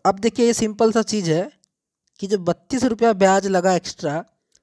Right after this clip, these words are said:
ये किस पे लगा होगा? तो ये ब्याज पे लगा होगा। और इससे पहले कितना ब्याज था? इससे पहले का जो है चार सौ रुपये का ही तो ब्याज था, मतलब चार सौ रुपया पे ही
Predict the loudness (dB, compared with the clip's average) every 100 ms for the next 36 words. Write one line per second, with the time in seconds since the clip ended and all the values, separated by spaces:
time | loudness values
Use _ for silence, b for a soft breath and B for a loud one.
0 | -10 -8 -6 -8 -6 -2 0 2 4 4
1 | 2 -2 -2 -2 2 2 2 -2 -6 -6
2 | -10 -10 -10 -10 -12 -8 -8 -2 0 0
3 | -4 -10 -4 0 0 0 0 0 -2 _
4 | _ _ _ -12 -8 -6 -2 0 2 2
5 | 2 4 2 0 -4 -2 -2 -2 -2 -2
6 | -2 -2 0 0 0 -18 -20 _ _ _
7 | _ _ _ -12 -6 -6 -4 0 0 2
8 | 0 0 -2 -2 -4 -4